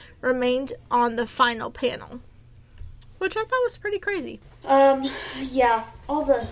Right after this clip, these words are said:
Speaker 2: trial stuff, once we start getting there, it's all crazy to me.
Speaker 1: Yeah.
Speaker 2: I have theories.
Speaker 1: Oh, yeah.
Speaker 2: <laughs>
Speaker 1: Okay. You can tell your theories whenever you're ready.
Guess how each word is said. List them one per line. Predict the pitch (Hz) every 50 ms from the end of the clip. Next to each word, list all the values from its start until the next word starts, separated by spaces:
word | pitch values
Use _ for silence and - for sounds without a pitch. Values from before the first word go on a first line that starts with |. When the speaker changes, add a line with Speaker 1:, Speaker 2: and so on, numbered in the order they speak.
| - -
Speaker 2:
trial | - - 277 240 254 269 262
stuff, | 262 - 285 285 285 -
once | 262 240 - -
we | 233
start | 226 - - 240 220 214 214
getting | 247 220 - 220 247
there, | 247 240 240 247 254 254 262 262 - - - - - - - - -
it's | - 214 208 -
all | 185 165 170
crazy | - - 190 175 175 170 175
to | 170 180
me. | 180 175
Speaker 1:
Yeah. | 170 139 - 185 - - - - - - -
Speaker 2:
I | 214
have | 208 202 190 185 175 - - - - - - - - - - - - - - -
theories. | - - - - - 254 226 233 208 190 175 180 180 190 208 208
Speaker 1:
Oh, | 262 277 302 320 339 359 349 349
yeah. | 349 302 247 226 240 220 226 240 240 240 233 233 247 415 403 - 427 381 - - 349 - - - - 381 - - -
Speaker 2:
<laughs> | 349 320 330 320
Speaker 1:
Okay. | 285 - - - 254 254 247 - - 233 240 - - - - - - - - - - -
You | 330 415
can | 508 554 508
tell | - - 277 254 277
your | 381 392 330
theories | - 254 214 208 208 214 220 240 -
whenever | 247 240 247 277 302 285 277
you're | 240 233
ready. | 226 226 226 220 - - 240 240